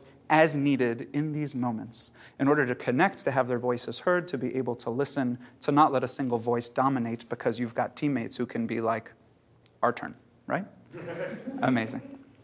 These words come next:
So, I had a Gesundheit moment. And I know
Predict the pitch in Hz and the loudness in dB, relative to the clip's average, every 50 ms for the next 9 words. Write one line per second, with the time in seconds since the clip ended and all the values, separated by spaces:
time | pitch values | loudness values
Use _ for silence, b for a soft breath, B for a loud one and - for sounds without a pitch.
0 | - - b b b b b b _ - - - - 127 107 104 - - - _ | -18 -18 b b b b b b _ -6 -2 4 4 4 4 2 -4 -12 -20 _
1 | - - _ _ _ _ _ - - - - _ _ _ _ _ _ - - _ | -20 -20 _ _ _ _ _ -12 -12 -12 -14 _ _ _ _ _ _ -20 -20 _
2 | _ - _ _ _ _ _ _ - 180 196 185 226 220 254 143 139 127 147 131 | _ -20 _ _ _ _ _ _ 4 4 6 6 6 6 6 6 6 6 4 4
3 | - 131 123 120 139 147 135 107 - - B B B B B B B B B _ | 4 2 4 4 2 2 2 0 -6 -10 B B B B B B B B B _
4 | b b b b b b b b b b b b b b _ - - 135 135 131 | b b b b b b b b b b b b b b _ -4 0 2 4 4
5 | 131 143 170 208 214 147 110 107 104 - | 4 2 2 2 0 0 -2 -4 -8 -12